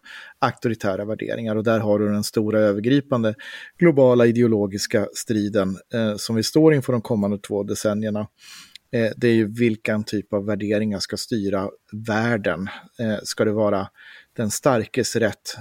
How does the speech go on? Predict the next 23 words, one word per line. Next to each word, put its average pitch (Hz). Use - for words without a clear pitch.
den 113
som 107
hävdas 107
då 101
från 98
Beijing 95
och -
Moskva? 98
Eh, 113
eller 113
ska -
det 120
vara 107
en 101
regelbaserad 110
ordning, 104
eh, 117
där 117
småstater 104
kan 101
sitta 98
runt 123
bordet 98